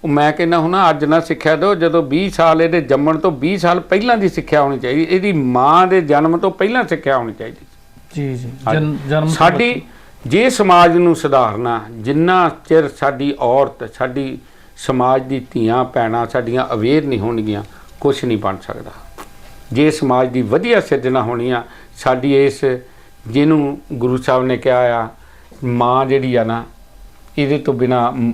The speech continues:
Speaker 1: ਮਾਂ ਹੀ ਇੱਕ ਪਹਿਲਾ ਸ਼ਬਦ ਆ ਸਾਰੇ ਰਿਸ਼ਤਿਆਂ ਦੇ ਵਿੱਚ।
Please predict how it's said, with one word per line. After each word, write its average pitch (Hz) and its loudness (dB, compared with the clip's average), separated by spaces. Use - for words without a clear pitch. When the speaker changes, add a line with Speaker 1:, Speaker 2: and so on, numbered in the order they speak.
Speaker 1:
ਮਾਂ 135 2
ਹੀ 196 2
ਇੱਕ 170 -4
ਪਹਿਲਾ 160 2
ਸ਼ਬਦ 113 -2
ਆ 127 2
ਸਾਰੇ 160 0
ਰਿਸ਼ਤਿਆਂ 120 -2
ਦੇ 107 -4
ਵਿੱਚ। 101 -6